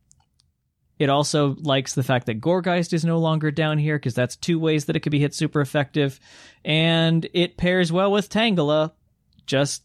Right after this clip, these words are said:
like in O U, <laughs> where Slowbro and Tangrowth make a great pair. So it's, it's doing pretty much the same thing as up there. It's, it's really good.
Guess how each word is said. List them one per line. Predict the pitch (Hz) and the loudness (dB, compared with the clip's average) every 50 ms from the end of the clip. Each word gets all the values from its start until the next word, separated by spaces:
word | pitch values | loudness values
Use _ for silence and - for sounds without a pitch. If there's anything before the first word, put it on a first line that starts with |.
| - | -4
like | 165 165 165 170 170 - - - - _ _ _ _ _ _ _ _ _ - | -2 0 0 0 -2 -4 -8 -20 -20 _ _ _ _ _ _ _ _ _ -2
in | 190 185 185 | 0 0 2
O | 196 202 208 | 2 2 2
U, | 214 226 240 220 175 165 180 170 - | 2 2 2 2 2 2 2 0 -2
<laughs> | - - | -4 -2
where | 185 196 196 226 208 202 | -2 0 0 0 0 -2
Slowbro | - - - - 202 185 175 170 170 180 170 185 185 185 196 208 214 | -2 -4 -4 -2 0 2 2 2 2 0 0 0 2 2 2 2 0
and | 208 202 - | 0 -2 -4
Tangrowth | - - 220 233 220 185 165 156 156 156 165 170 - - - - - - - - - _ _ - - - _ _ | -2 -2 -2 -2 -2 0 0 0 2 0 0 -2 -6 -14 -20 -20 -20 -20 -20 -20 -20 _ _ -20 -20 -20 _ _
make | - 151 139 135 143 - | -2 0 0 0 0 0
a | 160 156 | -2 -2
great | 156 - 165 165 175 170 - | -2 0 0 -2 -2 -2 -2
pair. | - 208 214 196 156 143 135 - - - - - - - _ | -2 0 2 2 2 0 0 -4 -10 -20 -20 -20 -20 -20 _
So | _ - - - 143 131 127 127 123 131 - _ _ _ _ _ _ - | _ -8 -4 0 2 4 4 2 2 0 -4 _ _ _ _ _ _ -2
it's, | 143 139 131 - - - - | 0 0 0 -2 -6 -4 -2
it's | - 151 135 - - | 0 0 0 0 0
doing | 147 143 143 135 127 | 2 2 4 2 2
pretty | 151 175 180 | 2 2 2
much | 160 131 123 - | 2 2 0 0
the | 123 120 | -2 0
same | - 131 120 117 | 2 2 2 2
thing | 110 - 113 107 104 107 117 - - - | 2 0 0 0 0 -2 -2 -6 -6 -4
as | 127 113 - | -4 -2 -2
up | 104 95 - | -2 -4 -2
there. | - 101 101 98 | -2 -2 0 0
It's, | 101 - - | -2 -4 -6
it's | 113 113 - | -6 -6 -6
really | 131 - 104 104 104 104 | -4 -2 -2 -2 0 -2
good. | 95 107 104 98 104 - - | -2 0 0 0 0 -2 -4